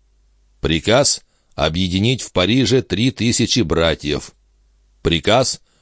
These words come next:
учредить три клуба и шесть лож. Приказ — набрать телохранителей великому копту и подготовить ему четыре жилища, причем одно в королевском дворце.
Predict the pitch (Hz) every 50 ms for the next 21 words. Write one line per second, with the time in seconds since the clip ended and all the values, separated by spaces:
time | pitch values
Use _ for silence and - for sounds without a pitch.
0 | _ - _ - 87 90 - - 92 98 92 92 120 123 - - - 92 98 90
1 | - - 78 90 113 131 117 117 120 127 120 - _ - 80 - - - 104 117
2 | 113 - - - 78 80 80 80 73 - - - - _ _ _ _ _ _ _
3 | _ _ _ _ _ _ - 69 78 78 - 101 117 139 - - 85 85 87 85
4 | 80 95 107 107 - - 95 90 92 82 - 85 87 87 98 117 120 - 104 104
5 | 110 110 87 78 87 95 107 98 - 104 95 95 87 - - 120 139 131 - -
6 | - 117 120 113 - _ _ _ _ - 131 131 113 - 92 80 76 80 80 78
7 | - 110 117 120 123 120 - - 98 104 98 110 113 107 - - 85 - - 107
8 | 110 117 113 95 - 113 104 87 90 87 - - - - 87 85 80 73 - _
9 | _ - _ - - 78 76 - - 107 120 110 98 92 78 65 78 92 110 113
10 | - - - 78 80 80 82 87 95 92 - - - 92 87 78 65 71 87 90
11 | 90 - - - 82 78 71 -